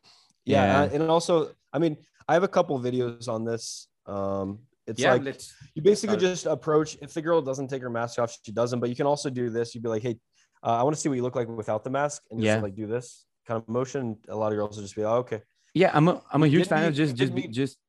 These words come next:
Speaker 2: telling her that, you know, "Can you take off your mask? Let me look at the way you look,"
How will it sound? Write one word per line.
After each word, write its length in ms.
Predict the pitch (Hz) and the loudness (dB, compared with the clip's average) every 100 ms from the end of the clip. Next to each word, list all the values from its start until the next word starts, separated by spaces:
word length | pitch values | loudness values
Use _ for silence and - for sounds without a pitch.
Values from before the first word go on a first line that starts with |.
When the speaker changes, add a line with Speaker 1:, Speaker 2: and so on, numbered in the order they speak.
| - | 0
Speaker 2:
telling 260 | 117 135 | 4 4
her 140 | 117 101 | 4 4
that, 160 | 101 101 | 2 2
you 80 | |
know, 260 | 120 127 117 _ _ _ | 0 -2 -4 _ _ _
"Can 80 | 113 | -2
you 80 | 120 | 0
take 140 | 117 | 0
off 60 | 104 | -2
your 100 | 107 | -2
mask? 300 | 95 113 - - | -2 -4 -12 -2
Let 100 | 110 | 4
me 60 | 110 | 6
look 160 | 104 | 6
at 100 | 113 - _ | 2 -2 _
the 60 | 110 | 2
way 100 | 101 | 4
you 120 | 104 | 4
look," 340 | 104 120 - | 2 0 -4